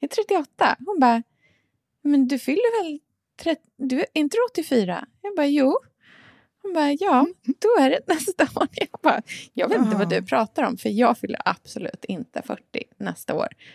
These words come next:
Speaker 1: Alltså,
Speaker 2: Nej.
Speaker 1: det, det, det stämmer inte.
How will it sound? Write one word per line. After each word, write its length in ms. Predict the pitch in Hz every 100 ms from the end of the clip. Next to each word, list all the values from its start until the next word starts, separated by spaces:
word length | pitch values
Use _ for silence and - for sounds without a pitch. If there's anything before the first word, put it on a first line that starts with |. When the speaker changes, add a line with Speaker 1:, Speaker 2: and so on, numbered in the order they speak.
| -
Speaker 1:
Alltså, 360 | 233 214 208 190 _ _ -
Speaker 2:
Nej. 400 | 190 160 143 139 - 190
Speaker 1:
det, 220 | 240 269 - _ 247
det, 260 | 226 240 285
det 240 | 202 190 262
stämmer 580 | - - 269 320 240 185
inte. 460 | 170 180 - -